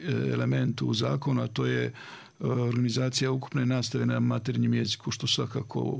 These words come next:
pak praktično ne postoji ni potreba ni mogućnost u ovom momentu. E, ono što bi u budućnosti trebalo,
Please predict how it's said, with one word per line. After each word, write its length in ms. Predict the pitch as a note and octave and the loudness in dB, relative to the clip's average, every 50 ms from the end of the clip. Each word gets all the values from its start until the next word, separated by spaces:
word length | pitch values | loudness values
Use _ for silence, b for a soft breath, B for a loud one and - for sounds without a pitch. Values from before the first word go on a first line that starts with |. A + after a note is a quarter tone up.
| - - C#3 - - D#3+ D#3 D#3 D3 C#3+ - - | -4 -4 -6 -6 -8 -10 -12 -12 -12 -12 -10 -6
pak 200 | - - - - | -6 -6 -6 -4
praktično 420 | - - B2+ A2+ G#2+ - - A#2+ | -4 -4 -4 -4 -2 -2 -2 0
ne 80 | A#2 A#2+ | 0 -2
postoji 440 | - - A2 - - - B2 A#2+ - | -2 -2 -2 -2 -2 -2 0 0 0
ni 120 | - - | 0 -2
potreba 420 | G#2+ - - B2 - A#2+ A#2 A#2 A#2 | -2 -2 -4 -2 0 -2 0 0 0
ni 80 | A#2 | 0
mogućnost 580 | - - A#2 A#2 A#2 A#2+ - - - - - - | 0 0 0 0 -2 -2 -2 -2 -2 -2 -2 -2
u 60 | B2 | -2
ovom 200 | B2+ C3+ C3+ B2 | 0 2 2 2
momentu. 420 | B2+ C3+ B2 A2+ A2 - - - B B B B B B B B B B B B B B B B B - | 2 2 0 0 -2 -4 -8 -10 B B B B B B B B B B B B B B B B B -2
E, 40 | F3+ D3 C3 C3 C3 C3+ - | 0 2 2 2 2 2 2
ono 200 | D3+ D3 D#3+ D#3 | 2 2 4 4
što 320 | C#3 - - - D3+ D3 | 2 2 2 2 2 2
bi 420 | C#3 C3+ D3 C#3+ C#3 C#3 C#3 C#3+ - - - - - | 2 2 4 4 4 2 2 -2 -6 -14 -10 -2 0
u 40 | C#3 | 2
budućnosti 580 | B2+ C3+ C3 C3+ D3+ D3+ - F3 C#3 - C#3+ | 2 2 2 2 2 2 2 0 2 0 -2
trebalo, 600 | B2 - C#3+ D3+ D3+ C#3 C#3 C3 B2 A#2+ B2 - | 0 0 0 2 2 2 2 2 2 0 -2 -4